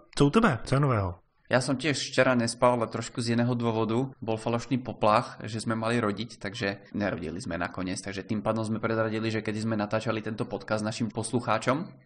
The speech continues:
Speaker 2: A počas toho ešte uplynulého týždňa, tak som sa zrovna bavil s jednou klientkou ohľadne toho, čo pripravujeme. A pripravujeme v čase nahrávania aktivátor zisku naživo,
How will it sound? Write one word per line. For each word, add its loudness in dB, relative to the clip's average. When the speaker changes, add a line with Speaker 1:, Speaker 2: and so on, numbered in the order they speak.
Speaker 2:
A 8
počas -2
toho 10
ešte 6
uplynulého 4
týždňa, 2
tak 0
som 0
sa 2
zrovna 4
bavil 2
s -8
jednou -6
klientkou -4
ohľadne 0
toho, -6
čo -8
pripravujeme. 2
A 0
pripravujeme -2
v -18
čase -4
nahrávania 2
aktivátor 2
zisku -2
naživo, 2